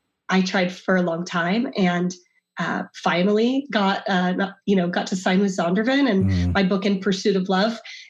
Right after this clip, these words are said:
Speaker 1: um, is out January. It came out
Speaker 2: Mm-hmm.
Speaker 1: January twenty-eighth, twenty twenty. And so just that redemption of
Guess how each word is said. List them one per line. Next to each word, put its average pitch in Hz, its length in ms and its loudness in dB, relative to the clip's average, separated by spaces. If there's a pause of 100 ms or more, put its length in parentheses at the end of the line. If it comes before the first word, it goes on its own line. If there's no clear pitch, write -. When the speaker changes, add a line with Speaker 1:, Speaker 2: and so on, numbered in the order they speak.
Speaker 1:
um, 196 180 0
is 185 240 0
out 226 480 0
January. 254 600 2
It 392 240 0
came 254 160 2
out 247 60 4
Speaker 2:
Mm-hmm. 165 80 0
Speaker 1:
January 233 340 4
twenty-eighth, 233 640 0
twenty 226 240 2
twenty. 330 460 2
And 240 280 0
so 226 480 2 (760)
just 233 260 0
that 233 180 -2
redemption 208 600 0
of 180 440 0